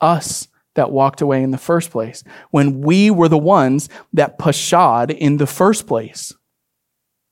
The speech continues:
So in the same way, who is someone that you could forgive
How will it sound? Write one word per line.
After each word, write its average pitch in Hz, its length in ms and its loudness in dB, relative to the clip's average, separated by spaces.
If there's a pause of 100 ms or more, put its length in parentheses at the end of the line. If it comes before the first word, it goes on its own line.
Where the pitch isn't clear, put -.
(340)
So - 180 0
in 185 80 4
the 170 60 4
same 233 360 2
way, 156 240 4
who 202 200 4
is 226 140 2
someone 214 380 2
that 185 160 0
you 196 160 0
could 180 260 0
forgive 170 720 4